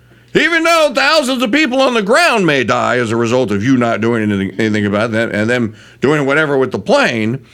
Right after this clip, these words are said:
it, "No, no, no, let's respect their right to be criminals." Now, I don't know if that was intentional or not, but somebody did write a piece about it at The Federalist. And at the, kinda the end result, that's pretty much what happened. And again,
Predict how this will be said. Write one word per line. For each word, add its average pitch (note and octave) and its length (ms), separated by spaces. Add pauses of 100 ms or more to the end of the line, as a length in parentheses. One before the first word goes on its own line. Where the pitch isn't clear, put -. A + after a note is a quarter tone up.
(280)
it, D3+ 260
"No, E4 300
no, D#4 220
no, C#4 320
let's A#3 280
respect A#3 460
their A#3+ 240
right A3+ 320
to F#3 60
be F#3 160
criminals." F#3+ 720 (920)
Now, D3 220
I F#3+ 140
don't A3+ 120
know F3+ 120
if D#3+ 80
that E3 160
was C3+ 120
intentional C3 540
or A2 140
not, C#3+ 160
but G2+ 100
somebody C#3+ 340
did B2 120
write A2+ 180
a G#2+ 60
piece A2+ 240
about G2+ 240
it F#2+ 100
at F#2 100
The G2 60
Federalist. F2 560 (960)
And A2 60
at A#2+ 180
the, - 60
kinda B2 360
the A#2+ 200
end B2 100
result, A2 360
that's G#2+ 200 (160)
pretty E3 220
much G2+ 260
what F2+ 160
happened. E2+ 400 (380)
And E3+ 120
again, D#3+ 500